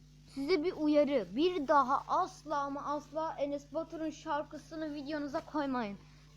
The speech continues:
Bak, engel yedim, telifledi. Engel neden yemişim? Bir git. Bu video telif hakkı korunan metre bulunuyor. Bunun sonucu dünya genelinde engellendi.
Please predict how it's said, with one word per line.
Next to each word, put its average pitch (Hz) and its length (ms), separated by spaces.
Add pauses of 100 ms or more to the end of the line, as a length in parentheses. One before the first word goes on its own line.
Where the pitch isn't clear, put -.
(340)
Bak, 302 240
engel 269 400
yedim, 262 240
telifledi. 240 760 (1400)
Engel 262 360
neden 320 380
yemişim? 302 460 (400)
Bir 202 140
git. 196 160 (480)
Bu 277 140
video 320 220
telif 311 360
hakkı 302 480 (380)
korunan 277 460
metre 277 640
bulunuyor. 240 420
Bunun 269 300
sonucu 262 480
dünya 247 360
genelinde 233 420
engellendi. 202 760